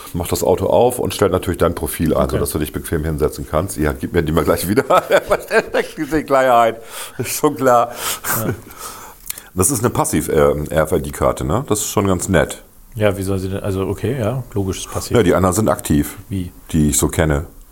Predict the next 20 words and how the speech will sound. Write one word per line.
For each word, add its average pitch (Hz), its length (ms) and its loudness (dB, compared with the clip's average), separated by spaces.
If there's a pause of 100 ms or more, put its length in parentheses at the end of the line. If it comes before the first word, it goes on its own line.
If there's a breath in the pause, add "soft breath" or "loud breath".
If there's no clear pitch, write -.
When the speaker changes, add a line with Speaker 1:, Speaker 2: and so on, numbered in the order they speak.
(380)
Speaker 2:
Was 107 120 -6
ist - 80 -8
denn 98 80 -2
der 95 80 0
Unterschied? 98 260 -6
Erklär 104 320 -2
mal 143 300 -2
für - 120 -8
uns. - 380 -4
Ich 123 180 -6
hätte 117 140 -2
jetzt 110 160 -2
gesagt 107 200 0
Speaker 1:
Das 127 60 0
ist - 80 0
eine 120 80 4
ganz 123 180 4
normale 113 240 2
Steckkarte, 139 760 0
Speaker 2:
Ja. 107 200 -4